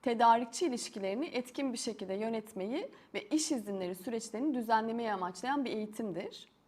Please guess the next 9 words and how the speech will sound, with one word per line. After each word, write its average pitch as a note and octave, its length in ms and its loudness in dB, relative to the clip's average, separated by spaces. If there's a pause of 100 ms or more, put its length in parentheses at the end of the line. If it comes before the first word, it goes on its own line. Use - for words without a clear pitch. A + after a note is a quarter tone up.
(340)
Katılımcı C#4 460 4
profili D4+ 400 0
kimdir? D#4 540 -2 (440)
Satın C#4 300 4
alma D4 280 8
ve C#4+ 80 4
tedarik C4+ 440 4
zinciri B3+ 340 -2
yöneticileri, F3+ 680 -2